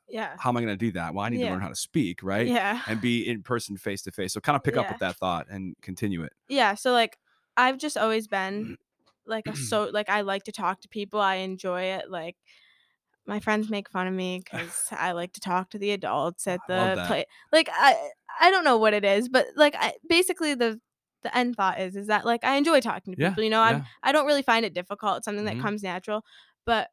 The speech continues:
Speaker 1: for a lot of people my age and, like, it's getting worse, I feel like, in
Speaker 2: Yeah.
Speaker 1: the younger generations, is, like, they don't know how to have a conversation face to face,
Speaker 2: Mm.
Speaker 1: and it's, like, scary because I know that we're in a world where it's a lot, like,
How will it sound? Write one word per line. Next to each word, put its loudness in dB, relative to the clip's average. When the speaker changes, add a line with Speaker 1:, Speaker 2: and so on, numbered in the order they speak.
Speaker 1:
for -8
a -4
lot 0
of -8
people -8
my -2
age -4
and, -8
like, -14
it's -14
getting -2
worse, -6
I -10
feel -8
like, -8
in -2
Speaker 2:
Yeah. 0
Speaker 1:
the 0
younger -2
generations, -8
is, -8
like, -12
they -10
don't 4
know 0
how -2
to -4
have -8
a -6
conversation -8
face -4
to -18
face, -2
Speaker 2:
Mm. -10
Speaker 1:
and -4
it's, -8
like, -10
scary 0
because 0
I 6
know 8
that 6
we're 6
in 6
a 2
world 0
where 0
it's -12
a 4
lot, 6
like, -4